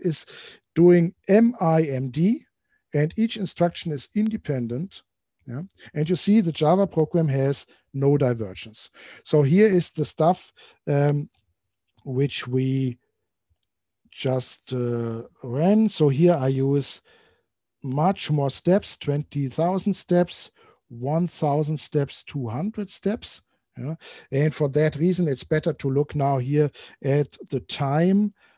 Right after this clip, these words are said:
uh, the time milliseconds per step.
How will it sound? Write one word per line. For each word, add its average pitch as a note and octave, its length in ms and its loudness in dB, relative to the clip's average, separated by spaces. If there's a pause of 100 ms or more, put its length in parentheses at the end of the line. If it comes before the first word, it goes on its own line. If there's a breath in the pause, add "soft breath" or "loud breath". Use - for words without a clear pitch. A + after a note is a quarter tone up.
(300 soft breath)
uh, B2+ 580 0
the A#2 120 -8
time C#3+ 640 -4 (800)
milliseconds D#3+ 960 2
per B2+ 300 0
step. - 480 -4